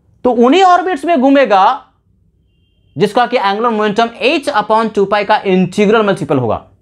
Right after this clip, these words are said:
या तो h upon two pi होगा, या दो गुने h upon two pi होगा, या तो तीन गुने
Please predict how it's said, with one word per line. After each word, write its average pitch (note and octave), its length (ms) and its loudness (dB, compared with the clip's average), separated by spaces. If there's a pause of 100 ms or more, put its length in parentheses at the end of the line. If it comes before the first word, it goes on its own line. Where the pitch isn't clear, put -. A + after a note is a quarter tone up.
(260)
या C3+ 140 2
तो D#3+ 80 0
h F3 160 0
upon F#3+ 260 -2
two F#3+ 120 0
pi G3 160 0
होगा, F#3 260 -2 (300)
या E3+ 160 2
दो F3 240 2
गुने A#3 260 -2
h A3+ 160 2
upon A3 260 -2
two A3 120 -4
pi A3+ 140 0
होगा, G#3+ 280 -2 (400)
या F#3 120 2
तो G3 120 2
तीन A#3 300 0
गुने A#3+ 200 2